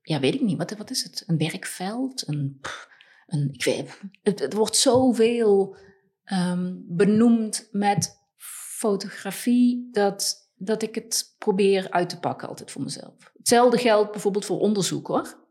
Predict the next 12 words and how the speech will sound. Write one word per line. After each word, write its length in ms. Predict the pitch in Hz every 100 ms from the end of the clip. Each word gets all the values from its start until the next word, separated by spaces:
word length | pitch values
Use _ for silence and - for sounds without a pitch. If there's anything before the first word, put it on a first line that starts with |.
| -
Op 140 | 175
het 100 | 170
moment 420 | 165 160 156 -
dat 260 | 156 143 -
fotografen 760 | - 175 165 165 165 160 180 170
bijvoorbeeld 320 | 165 160 165
het 100 | 165
woord 380 | 160 139 - _
onderzoek 400 | - 160 147 160
gebruiken 420 | - - 165 -
of 100 | 170
kunstenaars, 800 | - 160 165 156 135 - - -